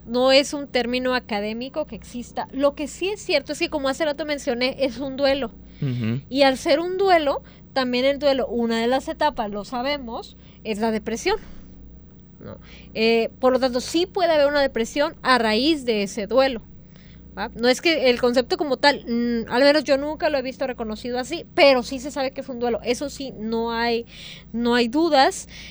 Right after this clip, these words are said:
Speaker 1: este, y por lo tanto sí puede haber una cierta depresión, este, una etapa de depresión al pasar por ese duelo.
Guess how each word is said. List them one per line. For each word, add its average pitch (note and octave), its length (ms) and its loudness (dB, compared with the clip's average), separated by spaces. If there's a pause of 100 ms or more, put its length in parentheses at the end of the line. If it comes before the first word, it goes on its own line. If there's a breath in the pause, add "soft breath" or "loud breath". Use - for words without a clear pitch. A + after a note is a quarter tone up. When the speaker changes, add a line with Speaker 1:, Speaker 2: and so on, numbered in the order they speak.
(140)
Speaker 1:
este, A#3 440 2
y C4 100 -2
por C4 180 4
lo B3 80 0
tanto A#3+ 200 -4
sí D#4 200 0
puede D#4+ 300 0
haber B3+ 300 2
una B3+ 140 0
cierta A3+ 320 -4
depresión, A#3+ 640 -6 (420 loud breath)
este, G3+ 960 -2
una A3 220 -2
etapa A#3+ 300 2
de A#3+ 60 4
depresión A#3+ 520 -2
al B3 220 -2
pasar E4 460 -2
por G3+ 160 -4
ese - 220 -12
duelo. - 240 -18